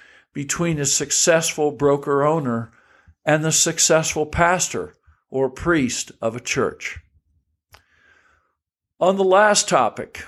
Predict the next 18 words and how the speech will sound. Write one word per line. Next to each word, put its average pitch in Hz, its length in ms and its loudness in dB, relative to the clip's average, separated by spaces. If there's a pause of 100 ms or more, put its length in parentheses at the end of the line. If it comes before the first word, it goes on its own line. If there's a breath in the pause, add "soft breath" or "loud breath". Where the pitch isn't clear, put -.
(100)
those 151 440 0
who 147 100 -6
know 151 300 2
me 147 180 -4
well 151 400 2
know 151 240 2
one 147 220 -2
of 139 60 -6
the 131 100 -6
things 143 480 -4
we've 143 240 -2
talked 165 320 0
about 131 280 2
for 131 140 -6
years 143 420 2
and 117 160 -4
I 123 140 2
personally 123 720 -2